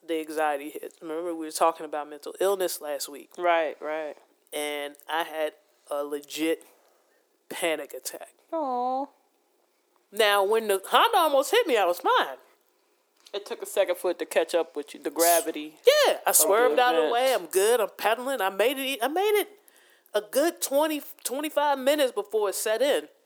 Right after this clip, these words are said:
Speaker 1: that the Honda almost hit me. So I stop at Casey's, I'm drinking water, sitting on their bench, and the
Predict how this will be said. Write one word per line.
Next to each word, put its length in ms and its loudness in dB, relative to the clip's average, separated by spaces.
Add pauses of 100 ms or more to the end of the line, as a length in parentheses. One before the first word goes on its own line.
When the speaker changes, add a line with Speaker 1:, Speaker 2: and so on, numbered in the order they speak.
(560)
Speaker 1:
that 200 2
the 100 2
Honda 520 2
almost 460 0
hit 260 -2
me. 80 -20 (1160)
So 160 -2
I 80 0
stop 360 -2
at 140 -4
Casey's, 400 -4
I'm 100 -6
drinking 300 0
water, 380 2 (1120)
sitting 320 0
on 140 0
their 100 0
bench, 400 0
and 160 -4
the 160 -4